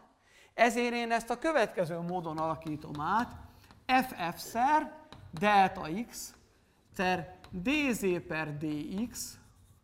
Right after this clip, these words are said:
az A hely-, a, bocsánat, a B helyen, mínusz a D Z per D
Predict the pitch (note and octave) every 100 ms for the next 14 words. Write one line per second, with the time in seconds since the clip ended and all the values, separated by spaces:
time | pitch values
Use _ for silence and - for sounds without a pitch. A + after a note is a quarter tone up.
0 | _ - - _ - - - - - -
1 | - - - - _ _ - D#3+ C#3 -
2 | - C3+ C3+ D3 D#3 F#3+ E3 G3 G3 F#3
3 | D3+ D3 C#3+ C#3+ C#3 D3+ A3 C#4+ C4 -
4 | - - G3 A#3+ A3 G3+ F3 C4+ C4+ G#3
5 | D#3+ E3 D#3 D#3+ D3+ D3